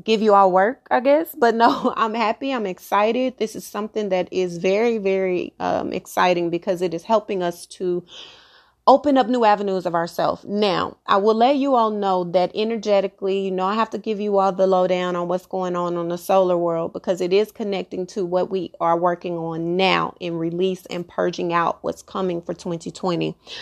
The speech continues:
So I do wanna give you all some very important dates. As you all know, I don't really like to do time-sensitive things. However, when we are in this type of energy, it's very important that I give you the dates that I feel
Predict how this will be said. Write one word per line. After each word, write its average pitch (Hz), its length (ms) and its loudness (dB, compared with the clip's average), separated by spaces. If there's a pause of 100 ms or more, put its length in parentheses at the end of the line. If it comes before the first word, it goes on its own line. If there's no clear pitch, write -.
(100)
So - 160 4
I 196 100 8
do 202 140 2
wanna 226 220 4
give 185 180 -2
you 185 160 0
all 180 80 0
some 196 180 -8
very 190 200 2
important 180 460 -6
dates. 165 400 -4 (340)
As 208 200 6
you 254 140 0
all 247 160 2
know, 185 500 -2
I 185 80 -2
don't 208 460 -2
really 208 340 -2
like 190 760 0
to - 120 -10
do 190 520 -2 (220)
time-sensitive 196 880 -6
things. 214 420 0
However, 180 720 -2 (380)
when 240 560 2
we 220 420 -4
are 185 420 2
in 180 200 -4
this 190 180 -2
type - 280 0
of - 140 -4
energy, 196 460 -2
it's 180 120 -2
very 185 360 0
important 175 680 -2
that - 160 0
I 175 100 0
give 180 300 -2
you 190 80 -6
the 170 100 -6
dates 175 380 -4
that 180 160 -2
I 170 100 0
feel 170 560 -4